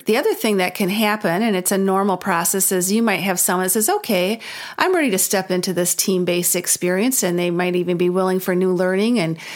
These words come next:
trying some new concepts on a unit or department or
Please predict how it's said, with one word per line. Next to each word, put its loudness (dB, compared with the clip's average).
trying 0
some 0
new 2
concepts -2
on 0
a 0
unit 2
or 0
department 0
or -2